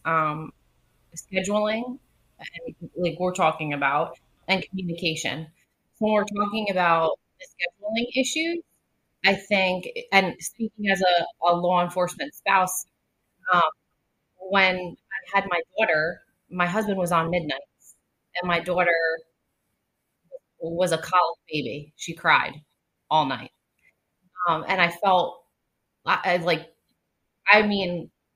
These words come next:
I've kind of felt like a single parent, and saying that to, to him was like a slap in the face, right? 'Cause he's like, "Are you kidding with me?" <laughs> I'm like, um, he's like, "I'm running on three hours so that I could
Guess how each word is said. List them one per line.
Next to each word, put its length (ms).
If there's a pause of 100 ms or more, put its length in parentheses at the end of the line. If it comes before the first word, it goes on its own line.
(340)
I've 220
kind 200
of 80
felt 140
like 120
a 40
single 360
parent, 460
and 140 (160)
saying 220
that 300
to, 300
to 100
him 460 (720)
was 200
like 160
a 60
slap 300
in 80
the 60
face, 380
right? 220
'Cause 100
he's 180
like, 400
"Are 80
you 100
kidding 260
with 180
me?" 320 (100)
<laughs> 100
I'm 180
like, 280 (300)
um, 240
he's 260
like, 160
"I'm 160
running 180 (120)
on 60
three 360
hours 200 (640)
so 80
that 100
I 120
could 180